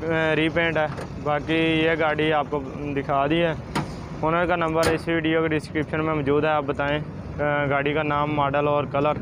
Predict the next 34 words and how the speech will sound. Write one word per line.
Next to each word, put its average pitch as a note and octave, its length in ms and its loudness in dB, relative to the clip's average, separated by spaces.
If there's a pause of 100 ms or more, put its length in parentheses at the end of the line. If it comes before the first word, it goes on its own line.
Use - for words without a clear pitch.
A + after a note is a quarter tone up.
(1080)
तो C#3+ 360 2 (480)
बाकी D3+ 220 0
आपको E3 260 2
इन्फॉर्मेशन D#3 520 -2
मिल D#3 220 0
जाएगी। E3+ 300 2
चलते D#3 220 2
हैं E3+ 80 2
अपनी D#3+ 220 0
अगली D3 200 2
गाड़ी C#3+ 220 2
की C3 60 0
तरफ। C3+ 200 -2 (380)
ये D#3 80 2
तो F3+ 160 6
इसके F3+ 220 2
बाद E3+ 220 2
ये F3 240 2
गाड़ी F3+ 320 2
मिल F3+ 120 2
गई E3+ 180 2
है, F3 200 4
ये F3 180 4
है E3+ 340 2
Toyota E3 300 0
Corolla D#3+ 320 2
जीएलआई, E3 600 0 (420)
दो E3 180 2
हज़ार F3+ 300 4
बारह D#3 320 2
का F3+ 120 0
मॉडल E3 360 2
है E3 180 2 (440)
और D#3 200 2